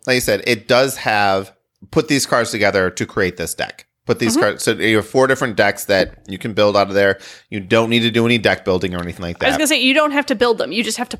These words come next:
Speaker 2: pull out the cards that are numbered this through this. The deck is mostly,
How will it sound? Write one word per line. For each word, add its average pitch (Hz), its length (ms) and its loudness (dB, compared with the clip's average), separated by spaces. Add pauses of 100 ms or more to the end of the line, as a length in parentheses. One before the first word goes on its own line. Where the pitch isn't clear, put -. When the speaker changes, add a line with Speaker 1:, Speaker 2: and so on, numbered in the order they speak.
Speaker 2:
pull 277 640 -2
out 226 320 -2
the 226 80 -2
cards 175 600 -6 (200)
that 214 400 -2
are 220 120 2
numbered 220 540 2
this 226 220 0
through 240 120 -4
this. 196 420 -2 (300)
The 220 120 -2
deck 254 340 -2
is 240 440 0 (420)
mostly, 240 720 0